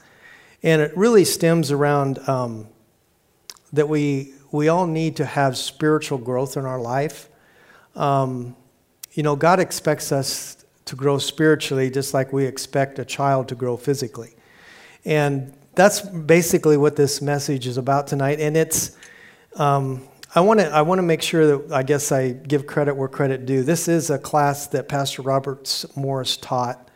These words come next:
a series, I should say. Um, he's a phenomenal teacher, and, uh, a lot of what I'm gonna use tonight is what we, we heard him teaching us. And I just,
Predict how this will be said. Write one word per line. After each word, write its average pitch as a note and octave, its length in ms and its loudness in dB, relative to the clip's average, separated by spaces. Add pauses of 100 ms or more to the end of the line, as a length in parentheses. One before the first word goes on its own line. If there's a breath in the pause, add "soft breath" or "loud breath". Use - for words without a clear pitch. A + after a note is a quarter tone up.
(360 soft breath)
a C#3+ 80 -2
series, C#3 540 0
I A#2+ 80 -6
should - 240 -6
say. B2+ 320 -6 (560 loud breath)
Um, C3 460 -2 (340)
he's D#3+ 160 0
a D3 40 -2
phenomenal D#3 460 0
teacher, C#3 680 -2
and, C3 460 -4
uh, C3 240 0
a C#3 80 4
lot D#3 240 6
of E3 100 2
what D#3 120 2
I'm D3 140 2
gonna C#3+ 140 0
use D3 300 0
tonight C3 400 -2
is C3 220 -4
what C3+ 260 -2
we, C3+ 380 -4 (140)
we C#3+ 160 -2
heard D#3 360 -2
him C#3 260 -4
teaching D3+ 460 -6
us. B2+ 380 -6 (540 loud breath)
And C#3 280 0
I C#3 80 0
just, D3+ 280 -2